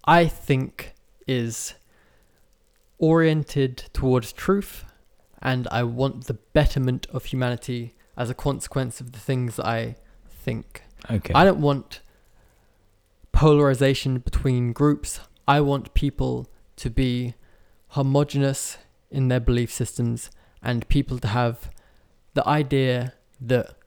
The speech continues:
Speaker 1: good faith conversations will prevail. That's all I want.
Speaker 2: So basically you're asking to get unbanned from TikTok. <laughs>
Speaker 1: Please, TikTok, China,
Speaker 2: This,
Speaker 1: please.
Speaker 2: this whole two and a half hours has been based purely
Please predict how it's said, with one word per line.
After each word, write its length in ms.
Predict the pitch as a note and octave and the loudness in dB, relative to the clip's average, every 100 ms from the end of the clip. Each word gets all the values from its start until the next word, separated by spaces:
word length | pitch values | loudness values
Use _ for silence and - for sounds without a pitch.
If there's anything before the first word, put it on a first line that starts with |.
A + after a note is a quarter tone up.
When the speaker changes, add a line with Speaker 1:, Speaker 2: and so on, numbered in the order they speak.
| - | 0
Speaker 1:
good 200 | D#3+ D#3 | 2 2
faith 380 | - C#3 C3 - | 2 0 0 -2
conversations 920 | C#3 B2 - B2+ A#2+ - A#2+ A#2+ - - | -2 -2 -2 -2 -2 -4 -6 -6 -10 -6
will 160 | C3 C3+ | 0 0
prevail. 560 | - A#2 A2+ A#2 C3 - _ - - _ | 0 -2 -4 -6 -10 -18 _ -20 -20 _
That's 180 | C3+ - | -4 0
all 100 | B2+ | -2
I 60 | A2 | -2
want. 300 | A2 G2 - | -8 -14 -4
Speaker 2:
So 180 | A#2 | -2
basically 600 | G2+ B2 A#2 - F2 F#2 F2 | 2 4 4 2 -2 -2 -2
you're 240 | E2+ E2+ | -2 0
asking 640 | F2+ F#2 - E2+ D#2 D#2 - _ _ _ _ _ - | -2 -2 -4 -6 -4 -8 -10 _ _ _ _ _ -12
to 100 | - | -6
get 200 | F2+ G2 | -4 -4
unbanned 540 | F2+ F2 E2 E2+ D#2 D2+ | -2 -2 -2 -2 -4 -4
from 180 | E2 | -6
TikTok. 580 | D2+ - - - - - - | -8 -10 -10 -10 -10 -16 2
<laughs> 60 | - - - - - | 8 10 10 8 8
Speaker 1:
Please, 460 | D#3+ D3 C3 B2+ - - - G#3 | 8 10 8 6 4 2 2 4
TikTok, 500 | - G#3 F3 F3+ - | 6 8 8 6 4
China, 480 | - D#3 D#3+ E3 F3+ - - - - - | 4 8 8 8 4 -2 -16 -20 -20 -4
Speaker 2:
This, 180 | - A2+ | 2 4
Speaker 1:
please. 260 | F3+ E3 C3 | 4 4 6
Speaker 2:
this 180 | A#2 - | 6 6
whole 340 | - G#2 G#2 | 2 4 4
two 240 | - G#2 | 4 2
and 100 | F#2+ F#2 | 4 2
a 40 | |
half 280 | E2+ E2+ F2 | 2 0 0
hours 420 | F2+ F2 E2+ - | -2 0 -2 -6
has 220 | - D#2+ | -6 -8
been 380 | - F#2 F2 E2 - | -6 -4 -2 -4 -2
based 380 | F#2+ F2 - - | -2 -2 -6 -10
purely 840 | - - G#2+ F#2+ F#2 D#2+ D#2+ D#2+ | -12 -2 0 2 0 -2 -4 -6